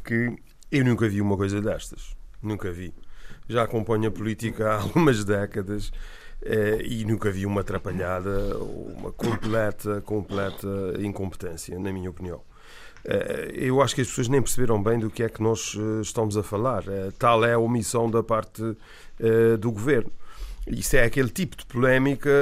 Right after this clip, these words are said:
isto não é um, uma calamidade, isto, isto não se remedia, estas coisas evitam-se. Eh, e para se evitar é preciso ter o mínimo de sensibilidade política para perceber, eh, os riscos que estão aqui envolvidos.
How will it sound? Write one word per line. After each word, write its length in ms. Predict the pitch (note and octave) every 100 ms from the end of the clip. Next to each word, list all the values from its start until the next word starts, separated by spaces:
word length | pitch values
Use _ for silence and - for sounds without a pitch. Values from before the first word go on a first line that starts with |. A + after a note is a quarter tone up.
| C#3 -
isto 220 | D2+ - C#3+
não 200 | C#3 C#3+
é 280 | C#3+ C#3+
um, 380 | C#3+ D3 D3 D3
uma 140 | C#3+ D3
calamidade, 720 | D3+ D#3 E3+ F3+ F#3 D#3+ C3
isto, 280 | G2+ - A2+
isto 240 | - A2+
não 80 | B2
se 160 | -
remedia, 480 | C3 D#3 D#3 G3 F3
estas 240 | B2+ B2+ A2
coisas 320 | D3 D3 C#3
evitam-se. 720 | - F#3+ G#3+ G#3 D3 C3 - - - - - -
Eh, 160 | - B2+
e 120 | -
para 220 | D3 F#3+ D3
se 160 | C3
evitar 420 | A#2 B2+ A2+ G#2
é 80 | A#2
preciso 300 | C#3 - A2+
ter 300 | - G#2+ F#2 - - -
o 120 | E3
mínimo 380 | E3+ A3 F3+ B2+
de 80 | -
sensibilidade 640 | A#2+ G2+ A2+ A#2 G#2+ -
política 480 | - G2+ F#2+ G2+ C3
para 160 | F3+
perceber, 580 | F#3+ - D3 D#3+ F#3+ G3+ - - - -
eh, 100 | F#3
os 200 | - F#3
riscos 380 | E3+ G#3 - -
que 60 |
estão 220 | - G3 G3
aqui 240 | F#3+ G3
envolvidos. 560 | F#3+ G3 F#3+ G#3 G3